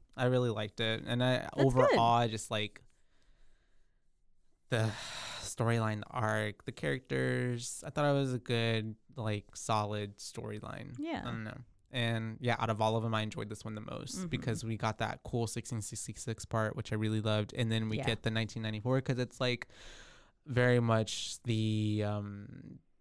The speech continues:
Speaker 1: the satisfaction of getting everything found out and, like, there's resolution at the end.
Speaker 2: Yeah.
Speaker 1: And the good guys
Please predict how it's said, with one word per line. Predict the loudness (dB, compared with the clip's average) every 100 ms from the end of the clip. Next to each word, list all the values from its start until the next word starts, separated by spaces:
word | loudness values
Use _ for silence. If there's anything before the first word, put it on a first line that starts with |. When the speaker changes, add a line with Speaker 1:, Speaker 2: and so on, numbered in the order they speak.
| _
Speaker 1:
the | -6
satisfaction | -2 -2 -2 -2 -2 -2 -6 -4
of | -4 -4
getting | -4 -2 -2
everything | -4 -4 -8 -8
found | -8 -6 -6
out | -6 -4
and, | -6 -6
like, | -8 -8 -10 -10 -12
there's | 0 2 2
resolution | 0 -2 -6 -6 -6
at | -8
the | -8 -8
end. | -6 -4
Speaker 2:
Yeah. | -2 0
Speaker 1:
And | 2 2 2 -2 -6 -12
the | -4 -4 -4 _ _ _
good | 0 0 -2
guys | -6 -8